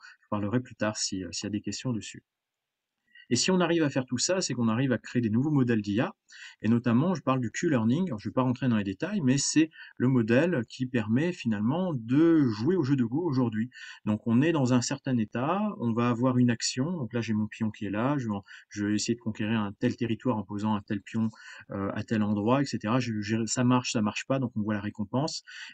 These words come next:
Et puis après, ben, on va essayer un autre coup ailleurs, euh, et cetera, et cetera. Donc, on peut remplir une table,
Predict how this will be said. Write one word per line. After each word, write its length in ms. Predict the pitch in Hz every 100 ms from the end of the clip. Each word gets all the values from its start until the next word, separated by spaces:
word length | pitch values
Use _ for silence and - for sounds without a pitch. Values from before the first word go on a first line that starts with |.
| -
Et 140 | 107
puis 260 | - 139 139
après, 220 | 123 139
ben, 100 | 127
on 80 | 113
va 100 | 110
essayer 280 | - 123
un 140 | 135 123
autre 140 | 120
coup 220 | - 127
ailleurs, 560 | 120 107 131 151 151 127
euh, 60 | 104
et 40 |
cetera, 340 | - 104 110 127
et 20 |
cetera. 300 | 123 104 95
Donc, 100 | 107
on 100 | 127
peut 100 | 123
remplir 460 | 143 147 - 156 127 - - _
une 160 | 123 127
table, 360 | 147 196 147